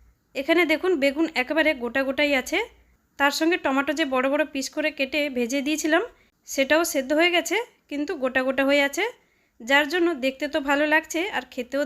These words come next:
দারুণ লাগে। এখানে বেগুনের নিরামিষ তরকারি একদম রেডি। গ্যাসের ফ্লেম এবার অফ করে দেব। তরকারি এখানে যেহেতু গরম আছে সেজন্য এর ঝোল বেশি মনে হচ্ছে, যখন তরকারি একটু ঠান্ডা হয়ে যাবে তখন তরকারির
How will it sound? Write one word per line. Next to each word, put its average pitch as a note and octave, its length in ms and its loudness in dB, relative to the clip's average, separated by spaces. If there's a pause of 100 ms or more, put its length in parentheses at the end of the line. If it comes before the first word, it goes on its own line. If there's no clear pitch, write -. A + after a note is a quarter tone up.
দারুণ C4+ 300 0
লাগে। D4 180 0 (600)
এখানে D#4+ 300 4 (100)
বেগুনের C4+ 360 2
নিরামিষ C#4 320 0 (100)
তরকারি C#4+ 320 0 (180)
একদম A#3 240 -2 (100)
রেডি। B3 240 0 (600)
গ্যাসের C4+ 360 0
ফ্লেম E4 260 4
এবার E4 160 2 (100)
অফ - 80 -6 (100)
করে C#4+ 220 0
দেব। C#4 100 -2 (920)
তরকারি D4+ 400 2
এখানে F#4 260 2
যেহেতু F#4 220 -2 (160)
গরম C4 320 2
আছে D#4 160 -2 (100)
সেজন্য C#4 280 0 (140)
এর C4+ 100 0 (100)
ঝোল C#4 160 0 (120)
বেশি B3+ 280 -2
মনে D4 180 2
হচ্ছে, D4+ 240 -2 (760)
যখন C4+ 180 2 (100)
তরকারি E4 360 2
একটু F#4 120 -6 (100)
ঠান্ডা C#4 280 2
হয়ে E4+ 160 2
যাবে E4+ 180 2 (500)
তখন D#4 200 0 (100)
তরকারির D4 400 0